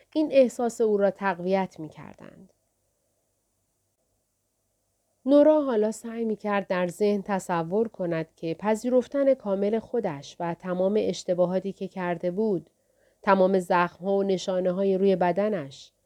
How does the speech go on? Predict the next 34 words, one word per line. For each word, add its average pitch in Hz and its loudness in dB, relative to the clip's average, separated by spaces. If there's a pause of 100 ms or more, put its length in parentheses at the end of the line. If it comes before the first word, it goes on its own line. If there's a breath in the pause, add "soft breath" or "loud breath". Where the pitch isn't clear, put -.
(380)
تمام 269 4
رویاهایی 240 4
که 247 -6
به 214 -2
آنها 196 0
نرسیده 208 0
بود 170 -6
یا 175 2
دردهایی 180 -2
که 185 -12
حس 180 -6
کرده 165 -6
بود 185 -4 (400 soft breath)
و 220 4
تمام 233 2
هوس‌ها 208 0
و 214 -2
امیالی 220 4
که 180 -12
سرکوب 170 -8
کرده 170 -4
بود، 220 -2 (280 soft breath)
چه - -4
احساسی 196 -2
خواهد - -18
داشت. - -20 (1900)
پذیرفتن 190 2
تمام 214 2
اینها 202 0
را 208 2
در 180 2
ذهنش 202 -2
تصور 170 -10
کرد. - -20